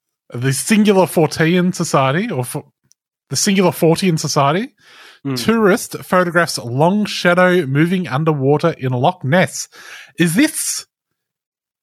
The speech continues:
Speaker 1: a f-, is a photograph creepy cam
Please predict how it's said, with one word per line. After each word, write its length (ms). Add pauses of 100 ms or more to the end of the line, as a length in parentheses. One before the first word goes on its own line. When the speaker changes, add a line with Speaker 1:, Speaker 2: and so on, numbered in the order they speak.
(600)
Speaker 1:
a 40
f-, 180 (120)
is 140
a 40
photograph 720 (240)
creepy 360
cam 500